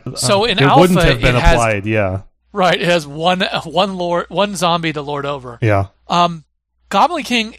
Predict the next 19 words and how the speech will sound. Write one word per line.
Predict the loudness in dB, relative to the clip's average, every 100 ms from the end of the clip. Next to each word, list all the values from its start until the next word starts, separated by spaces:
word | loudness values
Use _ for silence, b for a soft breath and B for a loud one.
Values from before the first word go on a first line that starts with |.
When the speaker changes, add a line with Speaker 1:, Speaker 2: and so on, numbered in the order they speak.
| -12
Speaker 2:
has | -6 -6
two, | -6 -8 -8 -14 _ _ _ _
which | -14 -12
is | -6
notable. | -4 -4 -8 -14 -18 _ _ _ _
Um, | 0 2 2 0 -6 _ _ _ -6
but | -6 -6 _ _ _
Goblin | -4 0 0 -2 -4
Balloon | -8 -6 -6
Brigade | -6 -6 -2 -2 -2
is | -6
probably | -10 -4 0 0 -2 -4
the | -6 -8
best, | -6 -2 0 -2 -4 -8 -14 _ _ _ _ _ _ _ _ -16
what | -12
should | -8 -6
we | -6
call | -2 -2
them? | -4 -8 -14